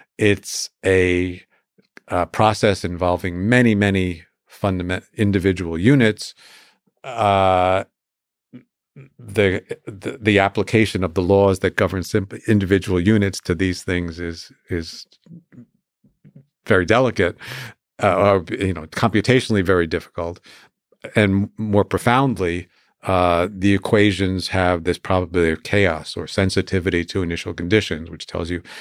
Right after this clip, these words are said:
tiny differences in the initial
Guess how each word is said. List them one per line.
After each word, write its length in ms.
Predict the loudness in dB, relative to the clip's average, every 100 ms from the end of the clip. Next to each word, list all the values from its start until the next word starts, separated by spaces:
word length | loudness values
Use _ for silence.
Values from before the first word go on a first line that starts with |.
| -18 -20 -6
tiny 400 | 2 4 6 4
differences 640 | 2 2 0 -2 -2 -2 -4
in 120 | -4
the 120 | -2
initial 560 | 0 -2 -2 -4 -6